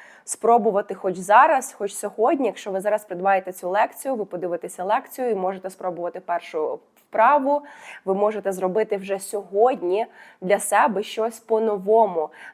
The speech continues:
чи змінити свій власний, який у вас є, систему чи підхід до постановки та реалізації своїх цілей.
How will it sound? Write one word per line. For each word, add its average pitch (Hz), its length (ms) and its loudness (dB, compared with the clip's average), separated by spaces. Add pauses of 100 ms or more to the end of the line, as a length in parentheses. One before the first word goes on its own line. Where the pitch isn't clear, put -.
(200)
чи 233 180 -2
змінити 214 560 0
свій 214 360 -6
власний, 220 520 2
який 262 160 -6
у 220 60 0
вас 226 240 -6
є, 233 120 -2
систему 208 460 -2
чи 196 140 -14
підхід 226 420 -8
до 180 260 -4
постановки 190 580 -6
та 180 100 -10
реалізації 180 600 -6
своїх 170 420 -12
цілей. 156 320 -12